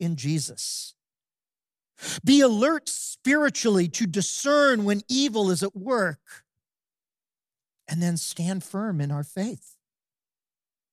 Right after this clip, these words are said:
If we're gonna live as God's elect exiles,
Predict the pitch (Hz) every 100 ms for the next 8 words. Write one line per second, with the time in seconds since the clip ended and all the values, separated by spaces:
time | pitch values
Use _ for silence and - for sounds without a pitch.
0 | _ _ _ _ _ _ _ 143 143 202
1 | 190 226 220 170 156 127 180 185 170 135
2 | 151 170 - 208 - - 135 120 110 110
3 | - -